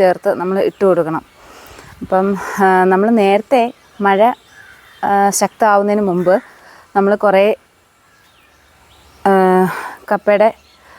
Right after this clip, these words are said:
ചുവടെല്ലാം കിളച്ച് ചാരവും ചാണകപ്പൊടിയും നമ്മൾ ഇട്ട് കൊടുത്തിട്ടുണ്ടായിരുന്നു.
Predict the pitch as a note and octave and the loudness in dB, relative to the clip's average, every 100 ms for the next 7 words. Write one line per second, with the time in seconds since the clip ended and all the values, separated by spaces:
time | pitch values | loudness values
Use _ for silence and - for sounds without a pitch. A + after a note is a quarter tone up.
0 | - - - G#3+ G3+ G#3 G3+ G#3 G3 F3+ | -20 -20 -2 2 4 4 2 0 0 0
1 | - C4 - _ _ _ _ _ _ - | -2 -6 -8 _ _ _ _ _ _ -2
2 | G3+ G3 G3+ G#3 G#3 G#3+ F#3+ F#3 F#3+ G3 | 0 2 2 0 0 0 0 -2 -4 -4
3 | F#3+ F#3+ F3+ G#3+ F#3 F3+ D#3+ D#3+ D#3 E3+ | -2 -2 0 2 2 -2 -4 0 0 -2